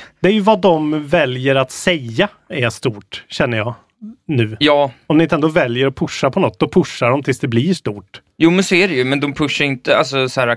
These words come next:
Speaker 2: Kirby har de ju inte pushat så mycket och det har kommit ett nytt spel. Yoshi som är försenat, det är inte så att de pushar Yoshi.
Speaker 1: Nej.
Speaker 2: Det vet man att det inte kommer bli ett,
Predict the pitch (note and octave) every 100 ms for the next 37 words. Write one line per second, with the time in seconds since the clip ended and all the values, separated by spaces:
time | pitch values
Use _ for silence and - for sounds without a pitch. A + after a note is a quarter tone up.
0 | - D#3 D#3+ F3 E3+ E3 - C3 A#2 A2+
1 | - A2+ A2 - B2 A#2 B2 C3 A#2+ A2
2 | A#2+ A2 - - A2+ A#2+ C#3 D3 D3 -
3 | C3+ B2 - G#2+ G2+ G#2 A2+ G2+ - -
4 | G2+ - - B2+ - - G#2 A#2 - A#2+
5 | A2 G#2 - - - A#2 B2+ C3 - A#2+
6 | A#2 G#2+ G#2 F#2+ F2+ E2